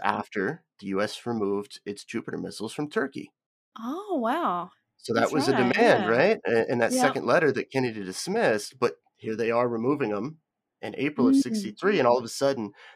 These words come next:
Speaker 1: the hotline agreement and the hotline is established, and we've got
Speaker 2: Yeah.
Speaker 1: even greater cooperation between the two. So,
Speaker 2: Yeah.
Speaker 1: eh,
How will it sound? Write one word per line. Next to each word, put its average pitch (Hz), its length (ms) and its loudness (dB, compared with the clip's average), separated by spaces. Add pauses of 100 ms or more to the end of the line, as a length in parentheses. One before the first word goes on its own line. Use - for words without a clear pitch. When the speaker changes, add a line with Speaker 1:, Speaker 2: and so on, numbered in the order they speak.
Speaker 1:
the 110 60 -2
hotline 117 760 0
agreement 110 460 -4 (140)
and 107 180 -6
the 98 60 -10
hotline 104 440 -6
is 95 240 -10
established, 123 680 -4 (300)
and 110 100 -2
we've 127 160 -2
got 123 200 2
Speaker 2:
Yeah. 107 140 -6
Speaker 1:
even 123 240 2
greater 120 480 0
cooperation 101 720 -4
between 98 340 -4
the - 60 -10
two. 98 300 -8
So, 95 320 -2 (440)
Speaker 2:
Yeah. 208 320 -4
Speaker 1:
eh, 196 60 -12